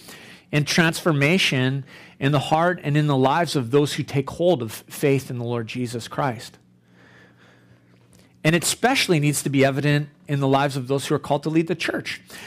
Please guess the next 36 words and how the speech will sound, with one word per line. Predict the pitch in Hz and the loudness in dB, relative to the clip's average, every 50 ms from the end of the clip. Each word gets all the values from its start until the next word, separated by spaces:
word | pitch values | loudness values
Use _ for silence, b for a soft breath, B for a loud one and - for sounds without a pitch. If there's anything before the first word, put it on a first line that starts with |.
| B B B B | B B B B
And | - 214 | -2 2
so | - - 220 214 214 214 - - _ _ - | 2 4 4 4 2 0 -4 -14 _ _ -2
Timothy, | - 202 233 247 - - 214 - - 202 214 196 196 | 0 2 2 2 -2 -4 -8 -8 -6 -4 0 2 2
uh, | 185 180 | 2 2
Paul | 180 - 208 226 | 0 -2 -2 0
says | - - 233 208 196 | 2 2 0 0 0
to | 185 | -4
Timothy, | - - 196 185 165 196 | -4 -2 -2 -2 -2 -2
he | 170 | -4
says | - - 175 156 147 | -2 -2 -2 -2 -2
this | 147 127 | -4 -4
in | 143 135 | -4 -4
verse | 139 131 - - | -4 -4 -4 -6
one, | 123 117 120 | -8 -2 2
"This | 170 214 - 339 | 2 2 4 2
is | 302 285 | 2 2
a | 339 | 2
trustworthy, | 330 - - 165 156 - - 175 165 170 170 151 113 - - B B B B | 2 2 2 0 0 0 2 2 4 4 4 0 -2 -6 -10 B B B B
this | - 262 311 | 2 2 4
saying | - - 254 220 208 214 208 | 4 4 4 4 6 6 4
is | 196 - | 4 2
trustworthy. | - - 190 - - - 123 110 98 90 92 - - _ _ _ _ _ _ _ _ _ _ _ _ _ _ - - - | 2 0 -2 0 0 0 0 0 0 -4 -10 -18 -20 _ _ _ _ _ _ _ _ _ _ _ _ _ _ -10 -8 -4
If | 123 127 | 0 0
anyone | 170 214 254 269 277 277 285 | 2 2 2 2 2 2 2
aspires | 262 - - - 226 208 214 226 233 220 - | 2 0 0 0 0 0 2 2 2 0 0
to | - - | -2 2
the | 180 175 160 | 4 4 4
office | 165 190 202 - 240 208 - | 4 2 2 0 0 0 2
of | 226 220 | 0 0
an | 240 226 | 0 0
overseer, | 190 160 151 139 151 139 135 - 143 131 131 127 123 123 123 B B B B B B B B | 2 2 2 2 2 0 0 0 0 2 4 4 4 2 0 B B B B B B B B
he | - 196 247 | 2 4 4
desires | 285 311 247 170 180 190 185 196 208 208 208 165 180 | 4 4 4 4 4 4 4 4 4 4 4 4 2
a | 185 | 2
noble | 165 160 160 160 175 165 190 180 | 2 2 4 4 4 4 2 2
task." | - - - 185 180 160 139 101 - - - - - | 0 0 0 0 2 2 0 -2 -4 -6 -10 -10 -14